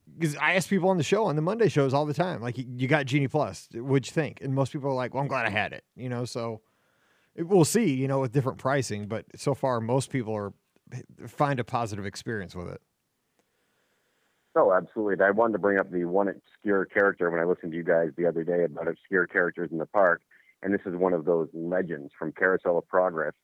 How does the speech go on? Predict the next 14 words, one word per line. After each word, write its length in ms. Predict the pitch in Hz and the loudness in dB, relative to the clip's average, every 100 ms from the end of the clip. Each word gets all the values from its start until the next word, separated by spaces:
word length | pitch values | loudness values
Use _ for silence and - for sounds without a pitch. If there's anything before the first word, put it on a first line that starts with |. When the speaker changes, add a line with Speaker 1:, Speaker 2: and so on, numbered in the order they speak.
| _ _ _ | _ _ _
Speaker 2:
What 160 | - 135 | 0 2
happened 380 | 143 135 139 113 | 4 4 2 0
to 80 | 98 | 2
the 100 | 90 | 2
little 260 | 101 117 | 4 2
girl 320 | 87 107 104 | 0 2 2
doing 340 | 82 92 92 80 | 2 0 0 0
laundry 440 | 87 107 80 80 | 0 0 -2 -4
in 80 | 76 | -6
the 80 | 76 | -6
first 260 | 90 85 - | -4 -4 -6
scene? 240 | 98 - _ _ | -10 -10 _ _
Speaker 1:
My 160 | 190 185 | 0 0
wife 400 | 160 170 175 | 2 0 0